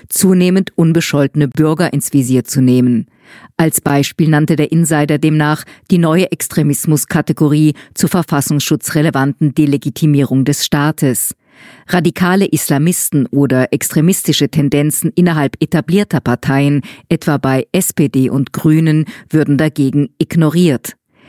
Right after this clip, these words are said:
Hinsichtlich der durch die Parlamentarische Kontrollkommission besprochenen Themen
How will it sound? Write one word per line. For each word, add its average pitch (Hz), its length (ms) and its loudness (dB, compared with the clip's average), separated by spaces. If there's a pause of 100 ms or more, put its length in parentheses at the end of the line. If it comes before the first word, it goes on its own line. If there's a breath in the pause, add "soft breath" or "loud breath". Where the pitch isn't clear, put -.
(280 soft breath)
Hinsichtlich 202 540 0
der 151 160 0
durch 143 160 0
die 160 140 0
Parlamentarische 160 840 0
Kontrollkommission 139 1120 0
besprochenen 139 720 -2
Themen 156 440 2